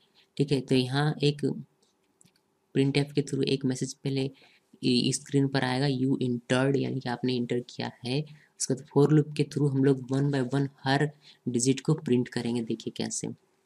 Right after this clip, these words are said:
जिस तरह से हम लोगों ने store किया था उसी तरह से हम लोग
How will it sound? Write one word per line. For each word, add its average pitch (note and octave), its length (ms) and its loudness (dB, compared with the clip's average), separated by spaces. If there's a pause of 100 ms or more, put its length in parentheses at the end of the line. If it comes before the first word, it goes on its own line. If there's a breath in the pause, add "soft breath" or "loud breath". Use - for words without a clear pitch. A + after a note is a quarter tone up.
(800)
जिस C#3 160 2
तरह D#3+ 100 6
से D3+ 120 4
हम D3+ 40 6
लोगों D3+ 120 6
ने D3 80 4
store D3 280 6
किया D3 200 0
था D3 160 0
उसी C3 180 -2
तरह C3 180 -4
से B2+ 180 -6
हम B2+ 100 0
लोग E3 180 2